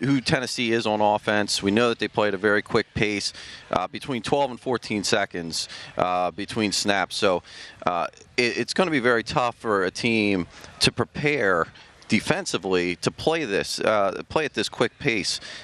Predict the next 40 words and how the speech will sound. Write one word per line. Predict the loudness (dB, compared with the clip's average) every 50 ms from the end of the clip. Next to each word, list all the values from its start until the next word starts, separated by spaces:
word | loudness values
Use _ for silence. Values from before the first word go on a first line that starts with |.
| -20 -16 -4 -2
Now, | 0 0 0
Pitt | -2 -4 -2 -2 -2
has | 0 0 0 0 0
seen | -2 -2 -2 0 0 0 0 0 0
Hooker | 0 0 0 -2 -4 -4
before | -4 -6 -6 -2 0 2 4 4
when | 2 2
he | 0 0
was | 0 0
at | 0 0
Virginia | 0 -4 -2 0 0 2 2 2
Tech, | 2 0 0 -2 -2 -2
but | -2 -2 -2 -2 -4
I | -6
think | -4 -4
he's | -4 -4
a | 0
totally | 0 2 2 2 2 0 0
different | 0 -2 -2 -4 -6 -2
player | 0 2 2 2 0 -2
here | -2 -2 -2 0
now. | 2 2 2 2 2 0 -2 -6 -12 -18 -16 -16 -16 -16 -14 -6 -2
Um, | -2 0 0 0 0 0 -2 -4 -8 -16 _ -20 -20 -20 -20 -10 -4 -2
and | -2 0 0 0 0 -2 -2 -4 -10 -18 -20 _ -4
Pitt | -2 -2 -2 0
can't | -2 -2 -2 -2
be | -4 -6
too | -4 0 0 2
happy | 2 2 0 -2 -4 -6 -6
with | -4 -4 -4 -2
how | -2 -2 -2
they | -2 -6
played, | -10 -6 -2 0 0 0 0 0 -2 -6 -10 -14 -16 -16 -16 -18 -16 -6 -2
uh, | 0 0 0 0 -2 -4 -6
last | -6 -2 0 2 2 2 2 0
week | 0 0 0 0 0 -2 -6 -14 -14 -18 -6 -4
defensively | -4 -2 -2 -2 -4 -4 -4 -6 -6 -4 -2 -2 0
against | 0 0 0 0 0 0
West | 0 0 0 -2
Virginia. | -6 -8 -4 -2 0 0 0 2 0 0 0